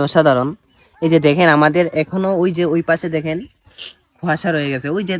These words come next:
দেখেন মক্তব থেকে ছাত্র আসতেছে, মক্তব থেকে ছাত্র আসতেছে, আমি আপনাদের দেখাই। এই যে দেখেন মক্তব ছুটি হয়েছে, আর এই দেখেন ওইদিকে কুয়াশা পড়তেছে, আর এইদিকে সূর্য আস্তে আস্তে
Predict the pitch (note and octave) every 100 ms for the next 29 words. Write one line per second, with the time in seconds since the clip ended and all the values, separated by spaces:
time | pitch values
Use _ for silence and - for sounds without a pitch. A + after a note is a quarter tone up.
0 | D#3+ E3 F3 D#3 - D#3 C#3+ D#3 E3+ C#3+
1 | B2+ C3 B2+ C3 - A2+ _ _ _ _
2 | _ _ _ _ _ _ _ _ _ _
3 | _ - B2+ D#3 D3 E3 E3 - D3 -
4 | D3 - C3 C3 C3 C3+ C#3 B2 A#2 A#2+
5 | C3 D#3+ _ _ _ _ _ _ _ _
6 | _ _ _ _ _ - - - _ _
7 | - C3 C#3+ C3 A#2 A2 A2+ - _ -
8 | _ - - - _ _ _ - B2+ -
9 | E3 - D#3+ D#3+ D3+ D#3 E3+ B3+ - -
10 | _ _ _ _ C#3+ D3 D3+ D3+ - D3+
11 | D#3+ E3+ G3 G3+ - E3 D3 E3+ E3 D#3
12 | F3 F3 D3 D#3 D3+ D3+ F#3 - C#3+ D3
13 | D#3+ - D3+ -